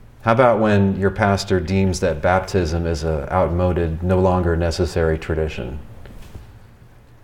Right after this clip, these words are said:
These things all actually happened. These are not hypothetical examples. They happened in America in free churches. These free, creedless churches simply chose human autonomy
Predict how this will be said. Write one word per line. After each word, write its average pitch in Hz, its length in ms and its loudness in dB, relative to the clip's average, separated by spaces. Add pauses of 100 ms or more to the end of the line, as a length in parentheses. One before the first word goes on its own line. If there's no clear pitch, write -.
These 165 240 2
things 131 260 4
all 120 340 4
actually 104 460 2
happened. 92 500 0
These 113 160 0
are 104 80 2
not 98 280 2
hypothetical 87 680 -4
examples. 76 560 -6
They 85 120 -2
happened 98 380 0
in 92 200 0
America 101 640 0 (720)
in 92 500 -2
free 110 300 2
churches. 78 640 -4 (1700)
These 92 260 0
free, 104 440 4
creedless 95 520 0
churches 92 420 0
simply 104 360 0
chose 95 420 2
human 95 320 2
autonomy 95 800 -2